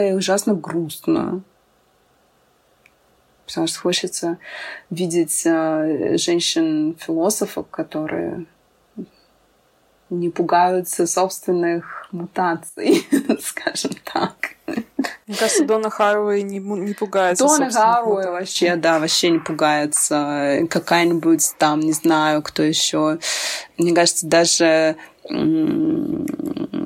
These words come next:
Speaker 1: Симон де Бувуар не пугается вообще ни разу и много про это пишет. И ви-, видит в этом какую-то эмансип-, эмансипаторную вообще историю с тем, что ты выходишь с рынка репродукции и становишься, наконец, э, субъектом. В общем,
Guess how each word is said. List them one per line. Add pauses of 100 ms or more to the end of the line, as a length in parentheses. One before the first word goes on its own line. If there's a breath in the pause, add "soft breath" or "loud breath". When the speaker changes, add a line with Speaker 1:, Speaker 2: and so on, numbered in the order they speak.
(160)
Speaker 1:
Симон
де
Бувуар
не
пугается
вообще
ни
разу
и
много
про
это
пишет.
И
ви-, (140)
видит
в
этом
какую-то
эмансип-,
эмансипаторную
вообще
историю
с
тем,
что
ты
выходишь
с
рынка
репродукции
и
становишься,
наконец,
э,
субъектом.
В
общем,